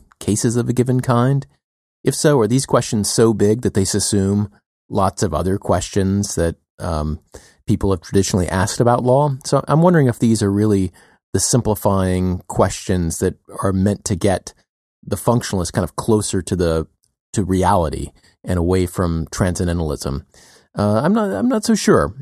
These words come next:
Okay, third, let's redefine terms in terms of patterns of judicial behavior. So, uh, in terms of prediction of outcomes and consequences. So what is a legal concept?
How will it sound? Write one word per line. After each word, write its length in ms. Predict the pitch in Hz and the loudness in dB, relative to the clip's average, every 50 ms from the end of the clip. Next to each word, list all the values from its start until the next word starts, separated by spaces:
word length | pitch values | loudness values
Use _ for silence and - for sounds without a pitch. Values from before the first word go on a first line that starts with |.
| - - | -2 -2
Okay, 220 | 180 - 135 120 | 2 2 2 0
third, 480 | - - 226 214 196 135 101 87 - - - _ _ - - - - - | 2 4 4 6 6 6 4 2 -2 -6 -14 _ _ -18 -14 -12 -4 -2
let's 180 | 170 160 - | -2 -2 2
redefine 500 | - 208 220 214 220 - 202 185 196 180 | 2 4 4 4 4 4 4 4 4 2
terms 540 | - - 180 175 175 175 175 185 170 - - - - - - - - - - | 2 2 2 2 2 2 2 2 0 -2 -4 -6 -8 -10 -10 -10 -8 -4 0
in 160 | 147 160 160 | 2 2 2
terms 500 | 147 - 165 165 143 117 107 117 127 - - | 2 2 0 2 2 0 0 -2 -2 -2 0
of 260 | - 131 131 131 127 - - | 2 2 2 2 0 -4 -8
patterns 420 | - - 139 151 175 170 156 139 - | -6 -4 -2 0 0 0 0 2 0
of 120 | 143 131 | 0 0
judicial 380 | - 139 127 139 135 - - 127 | 0 0 0 0 0 2 0 0
behavior. 520 | 120 110 110 120 123 113 104 - - - - - - - - | 0 0 2 2 2 2 0 -2 -6 -6 -8 -10 -12 -12 -10
So, 400 | - - - 107 104 104 104 - | -6 -2 0 2 2 2 0 -2
uh, 80 | - 117 | -4 -6
in 180 | 98 - 117 - | -4 -4 -2 -2
terms 180 | - 127 120 | -2 -2 -2
of 100 | 113 - _ | -2 -4 _
prediction 600 | - 113 110 - 160 170 - - - 170 143 - | -6 -8 0 0 0 0 2 0 -2 -2 -2 -2
of 140 | 104 92 - | -4 -2 0
outcomes 500 | 87 131 - - - 135 120 117 110 - | 0 0 0 0 0 0 0 0 0 -2
and 120 | 98 90 | -4 -4
consequences. 720 | - - 101 98 - - - 85 80 - - - - - - _ _ _ _ _ _ _ _ _ _ | -2 -2 -2 -2 -2 -6 -6 -6 -6 -6 -8 -10 -10 -10 -12 _ _ _ _ _ _ _ _ _ _
So 180 | - - 131 | -2 0 0
what 240 | 120 120 139 147 - | 2 2 2 0 0
is 200 | - 127 139 147 | 2 0 2 2
a 80 | 160 151 | 2 0
legal 240 | 160 160 175 165 | 2 0 0 -2
concept? 600 | - - 170 175 165 - - 165 160 - - - | 0 0 0 0 0 0 0 0 0 0 -2 -10